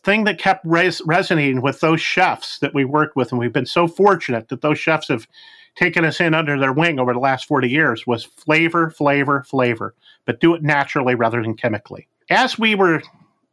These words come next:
growing for flavor, we had a hypothesis that we were probably moving the nutritional levels along with that.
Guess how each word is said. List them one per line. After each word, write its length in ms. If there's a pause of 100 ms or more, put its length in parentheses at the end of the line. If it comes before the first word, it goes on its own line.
(360)
growing 380
for 140
flavor, 640 (300)
we 240
had 220
a 40
hypothesis 760
that 160
we 80
were 140
probably 400
moving 280
the 120
nutritional 640
levels 440 (280)
along 340
with 200
that. 240